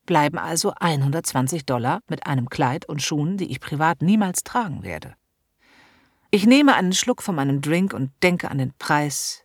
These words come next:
für die Taxifahrt. Es war schwer,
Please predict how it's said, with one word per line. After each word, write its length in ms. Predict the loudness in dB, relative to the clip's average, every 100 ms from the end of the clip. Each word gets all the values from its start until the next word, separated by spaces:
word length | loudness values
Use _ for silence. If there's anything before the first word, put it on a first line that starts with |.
| _
für 140 | -10
die 140 | -8 -6
Taxifahrt. 1000 | -6 -4 -4 -6 -10 -10 -10 -10 -16 -20 _ _ _ _ _ _ _ _ _ _ _ _ _ _ _ _ _
Es 360 | 2 2 2
war 320 | 2 2 0 -2
schwer, 520 | -2 4 4 2 -4